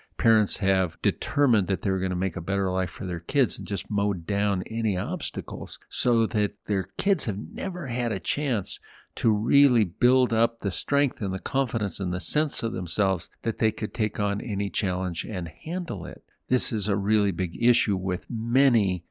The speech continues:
sides to it. Where we typically start is how do we build up that bigger sense of self in somebody? How do we overcome that sense of, "Well, I shouldn't have to do this," and take on smaller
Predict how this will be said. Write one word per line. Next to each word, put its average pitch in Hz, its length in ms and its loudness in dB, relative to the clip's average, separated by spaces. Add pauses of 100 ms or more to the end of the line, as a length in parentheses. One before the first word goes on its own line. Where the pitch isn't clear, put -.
sides 113 480 -2
to 92 240 -4
it. - 160 -8 (100)
Where 127 260 8
we 117 220 6
typically 101 460 -4
start 120 400 0
is 98 180 -2
how 113 260 -4
do 151 80 0
we 120 180 6
build 117 440 0
up - 360 -2
that 95 300 -2 (380)
bigger 117 300 6
sense 107 420 0
of 87 160 -2
self 107 400 -2
in 90 160 -2
somebody? 80 600 -4 (260)
How 165 140 -2
do 170 60 4
we 135 160 8
overcome 120 460 2
that 98 220 2
sense 123 360 0
of, 98 200 0
"Well, 107 340 2
I 175 160 2
shouldn't 131 360 2
have 87 280 0
to 90 100 -2
do 104 200 0
this," 87 340 -2 (160)
and 123 180 2
take 156 300 -2
on 147 220 2
smaller 127 640 2